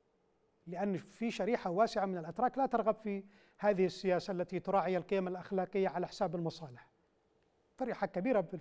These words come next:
من الأتراك بتقول لك: "مصالحنا، ما علاقتنا إحنا بالقيم الأخلاقية، إحنا مش مصلحة، إحنا مش، مش مؤسسة خيرية يعني.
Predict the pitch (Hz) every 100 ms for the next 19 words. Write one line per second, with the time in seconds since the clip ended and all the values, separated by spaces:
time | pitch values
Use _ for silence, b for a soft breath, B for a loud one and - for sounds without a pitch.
0 | - 160 151 143 175 254 285 - - 285
1 | 269 247 - 262 - 214 254 254 220 208
2 | 202 202 202 208 180 170 185 165 160 147
3 | 147 208 233 214 220 208 214 B B B
4 | - 214 214 226 - 214 190 180 214 202
5 | - 190 185 208 202 190 147 127 123